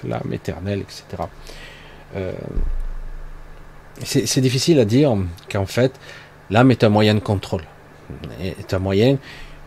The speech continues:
de créer, euh, tous les mécanismes sous-jacents, entre guillemets,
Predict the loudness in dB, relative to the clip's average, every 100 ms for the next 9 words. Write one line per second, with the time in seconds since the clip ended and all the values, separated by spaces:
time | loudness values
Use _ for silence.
0 | -8 -2 -2 0 4 4 4 2 0 -2
1 | -4 -2 0 2 4 2 4 2 2 2
2 | 4 4 4 0 -4 -4 0 0 0 2
3 | 2 2 -4 -20 -14 -12 -6 -2 0 4
4 | 4 4